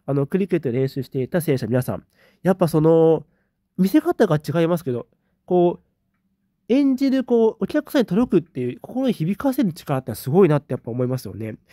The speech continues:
例えば、あの、今、チャジュンファンクであったりとか、ね、それから、ジェイソン・ブラウンもやっぱりすごい、こう、心に残りますから、まあ、そういうなんか、やっぱ上手なのかなっていう気はしますよね。もともと持ってるものもそうでしょうけど、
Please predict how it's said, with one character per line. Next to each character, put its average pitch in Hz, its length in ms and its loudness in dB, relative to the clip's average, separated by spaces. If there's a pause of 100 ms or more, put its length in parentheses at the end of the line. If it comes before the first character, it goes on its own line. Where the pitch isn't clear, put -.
(360)
例 165 100 6
え 147 60 6
ば、 120 200 -2
あ 117 100 -6
の、 120 260 -4 (180)
今、 147 140 0
チ 143 80 -6
ャ 143 60 2
ジ 165 100 0
ュ 170 60 4
ン - 20 2
フ 151 100 -2
ァ 127 40 0
ン 123 60 -4
ク 123 100 -10
で 117 60 -6
あ 113 40 -10
っ - 20 -12
た - 120 -18
り 107 100 -14
と - 120 -18
か、 - 180 -16 (280)
ね、 196 220 4
そ 151 100 -8
れ 139 100 -4
か 131 160 -8
ら、 117 220 -6 (240)
ジ 160 100 -2
ェ 165 60 6
イ 160 40 4
ソ 165 140 0
ン・ 143 60 0
ブ 139 40 -2
ラ 143 100 2
ウ 127 60 -2
ン 113 60 -8
も 120 80 -6
や 117 40 -10
っ - 20 -20
ぱ 123 120 -6
り 123 80 -6
す - 180 -12
ご 214 120 4
い、 170 80 4
こ 117 340 -6
う、 - 80 -20
心 202 300 2
に 139 120 0
残 123 220 -2
り 139 80 0
ま 143 100 0
す 135 60 -8
か 110 120 -12
ら、 120 260 -4 (500)
ま 113 80 -8
あ、 - 20 -6
そ 165 240 2
う 160 40 4
い 170 100 4
う 165 100 4
な 160 120 2
ん - 20 -8
か、 117 220 -4
や 139 60 -4
っ 131 40 -6
ぱ - 80 -18 (160)
上 165 220 0
手 147 60 -4
な 139 60 2
の 127 60 0
か 131 100 -2
な 190 120 4
っ 214 80 -2
て 143 140 -2
い - 20 2
う 123 120 0
気 123 140 -6
は 131 140 0
し 135 120 -8
ま 127 120 -4
す 123 100 -10
よ 104 80 -12
ね。 117 200 -10
も 165 160 0
と 285 80 2
も 302 100 2
と 294 80 0
持 302 120 2
っ - 60 -8
て 247 120 -2
る 190 80 4
も 170 80 2
の 160 60 4
も 147 100 0
そ 160 120 -2
う 165 60 0
で 139 60 -2
し - 80 -10
ょ - 20 -6
う 110 40 -12
け 123 100 -8
ど、 143 200 4